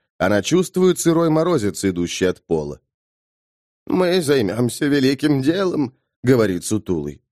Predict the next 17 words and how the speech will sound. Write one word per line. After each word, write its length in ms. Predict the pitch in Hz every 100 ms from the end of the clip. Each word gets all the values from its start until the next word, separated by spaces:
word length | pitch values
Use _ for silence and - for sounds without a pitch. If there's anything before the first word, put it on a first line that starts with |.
| _ _ -
«Славным 640 | 208 226 254 262 247 214
делом 420 | 190 214 226 240
для 160 | 214 226
всеобщего 520 | - 185 180 - 180
счастья. 680 | - 190 170 - - 175 - _ _ _
Многое 640 | - 202 170 175 135 127 127
нам 220 | 131 123
предстоит 560 | 127 127 - 131 123 117
сделать, 480 | 101 113 113 117
ох, 440 | 143 147 165 165 -
как 220 | 180 170
много. 580 | 165 117 120 110 120 117 _ _ _ -
А 160 | 185
начнём 480 | 190 185 - 180 185
вот 160 | 180 -
с 120 | -
этого». 640 | 117 - 92 82 80 113